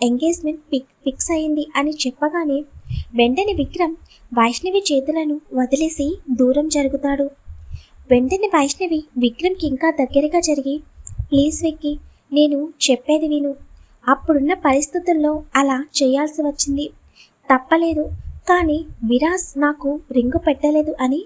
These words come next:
చెబుతుంది. "అంటే?" అని విక్రమ్ అడుగుతాడు.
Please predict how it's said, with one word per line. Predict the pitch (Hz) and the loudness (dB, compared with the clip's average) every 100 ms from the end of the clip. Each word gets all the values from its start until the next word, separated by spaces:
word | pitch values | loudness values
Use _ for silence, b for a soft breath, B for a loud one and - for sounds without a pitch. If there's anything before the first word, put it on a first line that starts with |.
| - 277 | -2 0
చెబుతుంది. | 254 262 294 277 269 - - b b b - | 0 -2 -2 -4 -6 -12 -20 b b b -2
"అంటే?" | 240 247 262 415 | 0 2 2 2
అని | 370 294 320 240 | 2 0 -4 -2
విక్రమ్ | 240 226 349 403 254 | -2 0 0 0 0
అడుగుతాడు. | 240 247 277 294 277 | 0 0 0 0 0